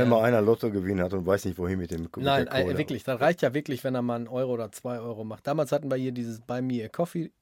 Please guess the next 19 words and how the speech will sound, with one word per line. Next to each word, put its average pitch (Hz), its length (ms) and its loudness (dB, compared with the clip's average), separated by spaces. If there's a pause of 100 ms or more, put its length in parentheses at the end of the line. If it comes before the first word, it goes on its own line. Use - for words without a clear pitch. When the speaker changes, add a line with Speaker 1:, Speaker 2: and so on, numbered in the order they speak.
(100)
Speaker 2:
com. 107 80 -2
Speaker 1:
Ja, 107 140 6
ja, 98 120 4
genau. 147 440 0
Speaker 2:
Das 123 120 -4
ist, 127 140 -12
glaub 117 180 -2
ich, 110 100 -12
gibt's - 200 -12
auch 170 240 0
noch, 160 300 -2
aber 120 360 -2 (140)
wurde 127 180 -6
lange 131 180 -2
kein 120 200 -6
<laughs> - 0 -
Kaffee 156 260 0
mehr 139 140 0
ausgegeben. 147 580 2